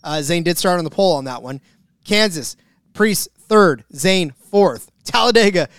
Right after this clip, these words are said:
Priest fourth, Zane seventeenth. So Priest has been in the better end of this more times than Zane, and, and I like this matchup going into this week. Uh, Priest is at minus one twenty in this one, so grab that before it goes up.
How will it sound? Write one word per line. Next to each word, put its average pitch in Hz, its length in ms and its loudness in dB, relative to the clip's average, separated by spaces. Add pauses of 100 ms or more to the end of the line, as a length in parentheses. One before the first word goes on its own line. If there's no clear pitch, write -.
(120)
Priest 233 320 0
fourth, 214 400 4 (120)
Zane 175 280 -4
seventeenth. 160 560 -4
So 135 260 -6 (260)
Priest 214 220 2
has 202 100 -6
been 190 180 0
in 190 40 -4
the 180 60 -4
better 180 200 4
end 170 160 0
of 143 120 -2
this 156 200 0
more 160 260 2
times 151 360 -6
than 139 180 -6
Zane, 127 360 -8
and, 123 120 -14
and 127 300 -12
I 139 60 -6
like 151 240 -4
this - 160 -12
matchup 147 380 -6 (420)
going 160 300 -2
into 151 520 -6
this 131 260 -8
week. 135 240 -12 (300)
Uh, 165 380 2
Priest 208 340 0
is 185 100 -4
at 190 120 0
minus 180 320 0
one 185 180 -4
twenty 190 380 -2
in 143 80 -8
this 135 180 -10
one, 139 120 -10
so 135 320 -6 (320)
grab 165 260 0
that 165 220 0
before 151 280 -6
it 135 60 -14
goes 131 200 -4
up. 127 180 -10